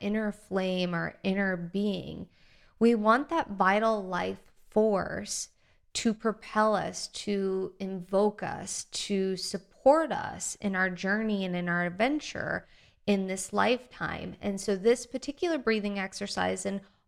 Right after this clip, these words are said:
all breathing exercises are going to promote and bring in more of that chi, more of that prana, which is really, really important. So if you're wanting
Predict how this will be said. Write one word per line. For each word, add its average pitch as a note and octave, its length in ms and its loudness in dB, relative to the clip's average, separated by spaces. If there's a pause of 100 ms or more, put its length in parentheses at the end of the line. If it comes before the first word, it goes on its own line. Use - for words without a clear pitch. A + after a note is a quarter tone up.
(140)
all G3+ 260 12
breathing F3+ 440 0
exercises - 1000 -6 (140)
are F#3+ 100 0
going F#3+ 640 -4
to F#3 640 -2 (340)
promote F#3+ 1000 2 (500)
and F#3+ 260 2
bring G3 500 0 (120)
in A3 580 -2 (120)
more F#3+ 340 -4
of F#3 220 -8
that F3 360 -6
chi, F3+ 540 0
more F3+ 300 -2
of F3 160 -4
that D#3+ 200 -2 (160)
prana, E3+ 800 -4 (220)
which - 160 -6
is F3 160 -2
really, F#3+ 480 0
really F3 340 -4
important. E3 580 -8
So F#3 200 0
if F3+ 120 -4
you're G#3+ 120 -2
wanting A#3+ 480 0